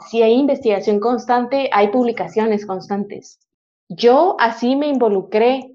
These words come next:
en, en, en la biotecnología. Em,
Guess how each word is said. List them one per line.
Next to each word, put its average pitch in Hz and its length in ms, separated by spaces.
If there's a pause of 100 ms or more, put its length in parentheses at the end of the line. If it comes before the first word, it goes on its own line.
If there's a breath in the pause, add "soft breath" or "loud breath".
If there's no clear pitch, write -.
(120)
en, 180 800
en, 175 880
en 202 160
la 196 100
biotecnología. 185 880 (880 loud breath)
Em, 185 760